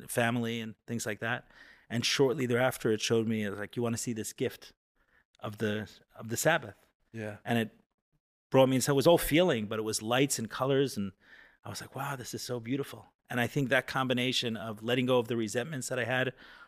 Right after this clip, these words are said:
Speaker 1: around some stress that was Sabbath related, you know, when I was a kid, plus seeing what, like, the energy of it,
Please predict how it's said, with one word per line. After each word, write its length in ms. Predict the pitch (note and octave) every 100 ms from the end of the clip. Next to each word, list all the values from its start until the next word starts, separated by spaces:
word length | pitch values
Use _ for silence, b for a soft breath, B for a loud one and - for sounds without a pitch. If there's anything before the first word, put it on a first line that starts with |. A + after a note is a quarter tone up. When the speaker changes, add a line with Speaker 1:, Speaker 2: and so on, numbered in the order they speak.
| B
Speaker 1:
around 480 | - A2+ A#2 A#2+ B2
some 180 | - A2
stress 540 | - - - B2 - -
that 160 | G#2
was 420 | A#2+ G2+ - - - _ _ _ _ _ _ _
Sabbath 580 | - - C#3+ C#3 C3+ -
related, 460 | B2+ B2 C3 D3 - _ _ _ _ _ _ -
you 80 |
know, 120 | A2+ B2
when 180 | A#2
I 60 | A2+
was 180 | G#2+ -
a 40 |
kid, 340 | - C3 C#3 D3 b b
plus 580 | - C#3 C3+ B2 - - _ _ _ _ _ -
seeing 480 | - D3 C3+ B2+ A2
what, 280 | A#2 - _ _ -
like, 160 | A#2
the 140 | B2 A#2+
energy 380 | C3+ C#3+ B2+ C#3+
of 100 | D#3+
it, 240 | -